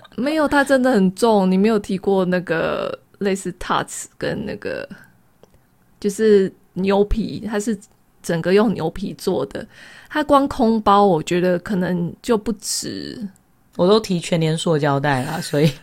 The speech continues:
Speaker 2: <laughs> 现在也没有全联塑胶袋，现在只有新北环保垃圾袋。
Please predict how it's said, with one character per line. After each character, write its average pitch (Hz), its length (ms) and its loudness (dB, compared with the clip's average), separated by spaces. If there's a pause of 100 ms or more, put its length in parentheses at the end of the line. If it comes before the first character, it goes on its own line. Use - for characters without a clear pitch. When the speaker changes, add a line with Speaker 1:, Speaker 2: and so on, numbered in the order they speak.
(400)
Speaker 2:
<laughs> - 560 0
现 214 160 4
在 208 80 8
也 180 60 6
没 160 100 4
有 180 100 6
全 170 200 0
联 156 120 0
塑 165 200 4
胶 143 260 2
袋， 143 240 2
现 156 100 2
在 180 80 8
只 180 140 4
有 156 80 6
新 170 300 2
北 143 160 2
环 147 240 0
保 156 180 6
垃 156 180 4
圾 147 320 2
袋。 160 240 2